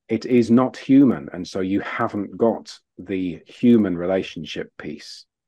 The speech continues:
although people have said that they have developed relationships with A I. So I'm not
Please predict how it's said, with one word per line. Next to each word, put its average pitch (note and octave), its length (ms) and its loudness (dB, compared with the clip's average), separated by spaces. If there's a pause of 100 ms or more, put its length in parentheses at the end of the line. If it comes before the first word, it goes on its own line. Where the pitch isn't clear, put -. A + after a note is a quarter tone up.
(460)
although E2+ 300 -6
people E2 320 -8
have - 380 -6
said - 300 0
that - 100 -10
they E2 140 -4
have D#2+ 180 -10
developed E2 300 -8
relationships D#2 640 -10
with D2 120 -12
A C#2+ 200 -10
I. - 240 -14 (240)
So D2 480 -10 (240)
I'm F2 240 -6
not F2+ 160 -4